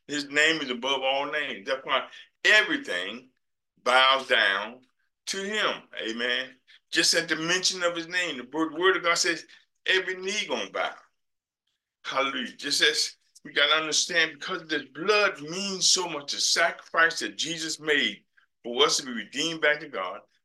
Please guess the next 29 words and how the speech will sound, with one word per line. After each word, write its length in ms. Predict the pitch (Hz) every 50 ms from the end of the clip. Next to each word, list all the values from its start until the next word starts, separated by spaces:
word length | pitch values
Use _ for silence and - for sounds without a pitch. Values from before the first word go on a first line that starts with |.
| _ _ -
means 440 | 123 139 139 135 117 110 101 -
so 720 | - - - - - - 156 160 147 151 151 151 147 147 117 101 107 120 131 151 165
much. 520 | 165 135 - - - - - - - - _ _ _ _ _ _ _ _ _ _ _ -
It's 120 | - -
not 320 | 107 120 147 151 156 156 151
just 240 | 151 151 - -
something 320 | - 151 143 139 139 120 117
we 120 | 123 127
can 80 | 117 113
just 240 | 120 113 - - -
pass 440 | - 151 151 147 151 151 151 -
over, 280 | 151 147 151 147 151 143
skim 420 | 143 - - - 170 165 151 143
over, 300 | 131 117 104 92 - - - - _ _ _ _ _ _ _ _ _ _ _
but 120 | - - -
the 120 | - -
blood 640 | - - 156 185 202 214 220 226 233 233 220 220 190
of 160 | 160 - -
Jesus, 420 | - - 165 170 143 117 - -
the 80 | - 101
blood 400 | - - 185 214 220 220 214 208
of 100 | 208 202
the 80 | 190 185
Lamb, 440 | 190 208 214 208 180 139 110 92 - - _ _ _ _ _ _ _ _ _ _ _ _ - - -
amen, 440 | 127 127 120 113 104 95 90 90 95
reconcile. 720 | 127 165 175 170 - 180 165 - - - 135 107 90 80 76 - - - _
The 280 | 110 104 110 131 147 - -
scripture 380 | - - - 185 175 180 185
says, 360 | 180 - 196 175 143 117 101